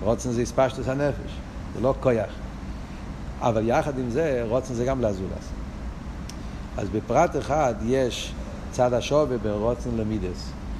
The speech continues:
ששניהם, הפעולה שלהם זה על הזולס. מה שאין כן שכל, יש לו מעלה מיוחדת, שאין לא ברוצן ולא במידס, ששכל זה לעצמי. ולכן, כשמדברים על הישרדות,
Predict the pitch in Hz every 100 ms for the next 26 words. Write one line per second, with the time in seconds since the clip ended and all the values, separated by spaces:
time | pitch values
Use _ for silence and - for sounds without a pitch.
0 | - - - 101 - 117 170 143 127 139
1 | 151 - - - - - 107 - 117 113
2 | 139 143 127 117 107 104 104 98 101 82
3 | - - - - - - - - - -
4 | - - - - - - - - 104 -
5 | 135 170 135 107 156 190 127 123 120 -
6 | 123 117 127 143 131 143 180 139 131 127
7 | - - - - - - - - 117 120
8 | 113 135 135 131 139 - 151 147 127 156
9 | 196 151 127 127 131 - - - - 123
10 | 110 151 135 123 117 107 101 - 95 -
11 | - - - - - - - - 101 110
12 | 107 - 147 175 135 127 139 - - -
13 | - - - - 101 98 117 160 127 110
14 | - 143 185 131 117 127